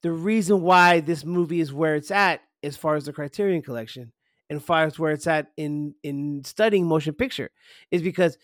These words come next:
you see the wrong things that are in this movie and why it's the, and, and, and, and, uh,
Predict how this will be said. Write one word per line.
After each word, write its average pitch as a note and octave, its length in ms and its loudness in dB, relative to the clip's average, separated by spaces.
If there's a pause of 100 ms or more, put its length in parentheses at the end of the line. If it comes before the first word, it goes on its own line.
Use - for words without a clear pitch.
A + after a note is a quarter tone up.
(160)
you G#3 220 4
see A3 640 -2 (460)
the C#3+ 220 -2
wrong G3+ 600 8
things G3+ 480 4
that E3 140 0
are E3 40 -2
in G#3 220 0
this F3+ 140 -2
movie F#3 480 -2
and D#3+ 240 -4
why F3+ 340 6
it's E3 220 0
the, C#3 280 -6
and, D#3+ 180 -2
and, D#3 320 -6
and, D#3 200 -4
and, D#3 220 -6
uh, F#3 120 0